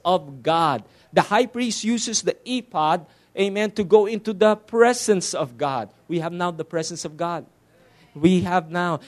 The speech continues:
And so when you're facing difficulties, you know what? You encourage yourself in the Lord. You have access to the Lord your God right now.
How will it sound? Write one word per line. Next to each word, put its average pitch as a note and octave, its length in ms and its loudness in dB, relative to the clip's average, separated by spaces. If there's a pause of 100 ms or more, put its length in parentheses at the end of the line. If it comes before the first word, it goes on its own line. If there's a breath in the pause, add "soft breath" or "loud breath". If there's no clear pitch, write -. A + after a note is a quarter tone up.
And G3 140 -4
so A3 160 4
when G3 220 4
you're F3+ 180 2
facing A3 640 -2
difficulties, A3 800 0
you A3+ 80 -6
know A#3 160 -2
what? C4+ 260 0 (140)
You D3+ 160 -4
encourage G3+ 480 4
yourself F#3+ 400 -6
in F3+ 80 -12
the F3+ 80 -6
Lord. D#3 320 -2 (400 soft breath)
You F#3+ 120 4
have D3+ 220 0
access G#3 440 -6
to E3+ 100 -4
the D#3+ 100 -4
Lord D#3 280 -2
your C3+ 160 -4
God B2+ 320 -6
right A#2 200 -4
now. G#2+ 360 -10